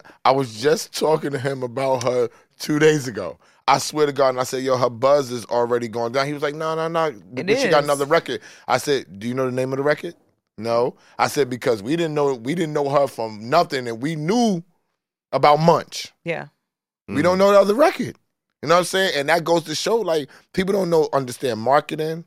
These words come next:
Speaker 2: Right.
Speaker 1: People don't understand spending money where it needs to be spent. They don't even know why their record is blowing up. They think it's for a whole other reason,
Speaker 3: They
Speaker 1: and
Speaker 3: just
Speaker 1: it's
Speaker 3: think it's
Speaker 1: not.
Speaker 3: good luck.
Speaker 1: So when
Speaker 3: Most
Speaker 1: you gotta
Speaker 3: artists.
Speaker 1: do it again,
Speaker 2: Well, you do, well, I mean, it's,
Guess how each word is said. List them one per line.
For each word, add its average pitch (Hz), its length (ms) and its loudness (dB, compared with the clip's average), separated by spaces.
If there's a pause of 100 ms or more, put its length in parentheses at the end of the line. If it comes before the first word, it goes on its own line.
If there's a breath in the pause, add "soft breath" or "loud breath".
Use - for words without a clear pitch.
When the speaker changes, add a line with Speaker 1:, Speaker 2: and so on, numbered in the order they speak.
(140)
Speaker 2:
Right. 151 320 -12
Speaker 1:
People 151 180 -2
don't 139 80 -2
understand 127 520 -4
spending 127 360 -6
money 123 280 -4
where 117 160 -4
it 120 60 -6
needs 120 200 -10
to 104 80 -12
be 92 140 -14
spent. 135 420 -6 (220 loud breath)
They 147 100 0
don't 190 160 0
even 156 260 -4
know 143 160 2
why 127 320 -2
their 127 220 -4
record 120 400 -6
is 104 120 -12
blowing 123 460 -4
up. 139 220 -2
They 165 140 -2
think 151 280 -4
it's 135 100 -2
for 104 240 -4
a 90 40 -6
whole 160 520 2
other 165 300 4
reason, 131 320 -4
Speaker 3:
They 120 80 6
Speaker 1:
and 120 60 0
Speaker 3:
just 240 140 0
Speaker 1:
it's - 40 -4
Speaker 3:
think 220 140 4
it's 156 80 8
Speaker 1:
not. 143 80 4
Speaker 3:
good 208 120 6
luck. 214 280 2 (100)
Speaker 1:
So 170 140 4
when 185 80 6
Speaker 3:
Most 170 100 2
Speaker 1:
you 175 60 6
gotta 180 140 8
Speaker 3:
artists. 170 220 4
Speaker 1:
do 185 200 4
it 165 80 2
again, 151 480 2
Speaker 2:
Well, 269 80 4
you 269 160 -2
do, 240 160 -6
well, 220 200 2
I 226 100 2
mean, 240 180 -4
it's, - 260 -4